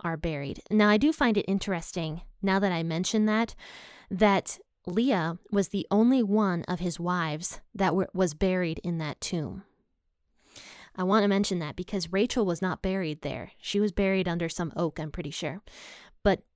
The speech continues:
Leah was the only one of Jacob's wives and his first wife that was buried in that tomb. It kinda seems to me, as odd as this is, and I'm kinda going off on a rabbit trail here,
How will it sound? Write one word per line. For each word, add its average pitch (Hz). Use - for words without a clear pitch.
Leah 180
was 196
the -
only 254
one 196
of 190
Jacob's 185
wives 170
and 214
his 214
first -
wife 156
that 180
was 165
buried 180
in 170
that 151
tomb. 160
It 190
kinda 277
seems 240
to 190
me, 175
as 196
odd 196
as 190
this 180
is, 180
and 185
I'm 175
kinda 196
going 180
off 175
on 180
a 160
rabbit 151
trail 196
here, 208